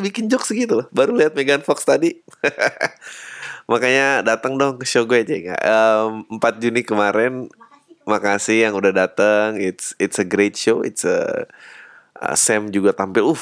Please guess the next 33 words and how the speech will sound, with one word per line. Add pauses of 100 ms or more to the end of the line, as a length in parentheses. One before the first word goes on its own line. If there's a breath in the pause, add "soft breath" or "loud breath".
bagus
banget.
Rindra
bagus
banget.
Uh,
we'll
be
ve-,
um, (920 loud breath)
we'll, (120)
we
are
very
happy.
Um, (240)
kayaknya (240)
kalau (160)
geng
Talk
of
Life
pengen
ngadain
lagi,
mungkin
tempat
yang
lebih
gede
kali
ya.
Terus,